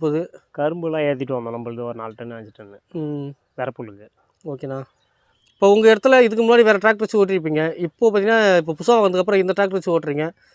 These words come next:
Speaker 1: உங்களுக்கு டைமிங் எதனா சேவ் ஆகுதுங்களா? எவ்வளவு நேரம் மிச்சமாகுது அதுக்கும் இதுக்கும் கம்பேர்
Speaker 2: பொய்தி
Speaker 1: பண்ணும்போது?
Speaker 2: நல்லா இருக்கு. அவங்க
Speaker 1: ம்.
Speaker 2: ஓட்டுறதை விட நம்ம சொந்த வண்டின்றதால நல்லா இருக்குது.
Speaker 1: ஓகேண்ணா.
Speaker 2: டைமிங்கும் குறைஞ்சிருக்கு.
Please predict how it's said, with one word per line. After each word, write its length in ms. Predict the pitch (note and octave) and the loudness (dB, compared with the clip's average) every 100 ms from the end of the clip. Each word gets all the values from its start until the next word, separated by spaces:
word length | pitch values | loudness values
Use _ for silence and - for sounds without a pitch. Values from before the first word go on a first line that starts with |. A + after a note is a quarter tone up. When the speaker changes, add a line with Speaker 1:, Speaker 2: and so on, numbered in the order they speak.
| _ _ | _ _
Speaker 1:
உங்களுக்கு 260 | G3 G#3 A3+ | 2 4 6
டைமிங் 260 | D4+ C4+ | 6 6
எதனா 140 | A3+ A3+ | 6 6
சேவ் 160 | A#3 A#3 | 6 6
ஆகுதுங்களா? 320 | G#3+ F3 D#3+ F3 | 4 2 2 4
எவ்வளவு 180 | F#3+ A#3+ | 4 4
நேரம் 200 | G#3+ G#3 | 2 0
மிச்சமாகுது 380 | F#3+ G#3 G3+ F3 E3+ | -2 -2 0 2 0
அதுக்கும் 240 | F#3 F#3+ | 0 -2
இதுக்கும் 220 | F3 E3 | -2 -6
கம்பேர் 200 | D#3 F3 | -4 -2
Speaker 2:
பொய்தி 140 | F#3 A#3+ | -2 0
Speaker 1:
பண்ணும்போது? 200 | A#3 G3 | 2 4
Speaker 2:
நல்லா 160 | D#3+ D#3+ | 6 6
இருக்கு. 240 | D3 C3 - _ A2 G2+ _ | 4 -4 -10 _ -20 -20 _
அவங்க 200 | C3+ C3+ | -8 -4
Speaker 1:
ம். 40 | |
Speaker 2:
ஓட்டுறதை 260 | C#3+ D#3+ D3 | -4 -6 -6
விட 140 | C#3+ | -6
நம்ம 340 | F3 D3+ C#3 C3 | -6 -4 -4 -4
சொந்த 240 | B2+ C#3 | -4 -4
வண்டின்றதால 560 | C#3+ C3+ B2 A2+ A#2+ C#3+ | -4 -2 -6 -8 -10 -8
நல்லா 200 | C3+ A#2 | -8 -8
இருக்குது. 300 | G#2+ F#2+ G2+ G2+ _ _ _ | -10 -14 -20 -20 _ _ _
Speaker 1:
ஓகேண்ணா. 320 | C#3 C3 B2+ B2+ _ | -20 -14 -14 -16 _
Speaker 2:
டைமிங்கும் 640 | C3+ E3 F3 D#3+ D#3 F3 D3+ | -2 -2 -2 -4 -4 -6 -4
குறைஞ்சிருக்கு. 500 | C3+ B2+ A#2 G2+ | -4 -4 -8 -14